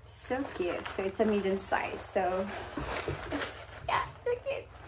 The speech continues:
So cute. All right. <laughs> And actually, I have something inside here. And by the way, if you buy Coach Outlet, they do have promotion, which you can get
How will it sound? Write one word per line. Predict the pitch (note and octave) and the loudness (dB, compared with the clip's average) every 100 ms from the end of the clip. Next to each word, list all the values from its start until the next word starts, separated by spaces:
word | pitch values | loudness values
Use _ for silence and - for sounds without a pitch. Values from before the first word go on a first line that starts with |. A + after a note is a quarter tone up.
| - | -6
So | - - - | -2 -2 -2
cute. | - - - - - | -6 -4 -6 -8 -4
All | - - - - | -2 -2 -2 -2
right. | - - | -4 -4
<laughs> | D#4 - G#4+ A#4 A#4 - - - - - | -2 12 12 12 12 -2 -4 -4 4 12
And | E4 D#4+ D#4 E4+ F#4 - - | 12 12 10 8 6 2 -2
actually, | - C#4 A3 | 4 6 8
I | A3+ | 10
have | C#4 - | 10 8
something | - A#3 A3 A#3 | 8 6 6 4
inside | G#3+ - F#3+ F#3 - | 2 4 6 6 2
here. | F#3+ F3 - C#4+ C#4 - - - - - - - - - - | 0 2 2 2 0 -4 -10 -10 -10 -10 -8 -8 -6 -6 6
And | B3 B3 A#3 G#3+ - | 8 10 8 2 10
by | A#3 A#3 | 12 12
the | |
way, | G#3+ G#3 | 12 10
if | F#3+ - A3+ - | 8 4 0 2
you | G#3+ G3 G3 F#3+ G3+ - - - - - - - - - - - - - | 6 12 12 12 6 0 -10 -12 -12 -12 -12 -12 -14 -12 -10 -10 -6 8
buy | G3+ F#3+ F#3+ G3 G3 G#3 G#3+ - - | 12 12 12 10 8 6 -2 -8 0
Coach | G#3 F#3+ - | 4 4 6
Outlet, | F#3 F3 F#3+ E3+ F#3+ - - - - - | 6 6 4 2 2 0 -10 -12 -14 0
they | F#3+ F3+ F3 - | 2 2 0 4
do | G3 | 4
have | G#3+ G3+ E3+ F3 F3 | 4 4 6 6 6
promotion, | - G3 E3+ E3+ - C4 C#4+ F#4+ - - - - - | 2 0 2 -2 0 4 4 4 0 -6 -6 -4 0
which | - - - - - - - - - | 0 0 -2 -2 -4 -8 -10 -10 -2
you | G3 | 0
can | G#3 G3 | 4 4
get | E3+ | 4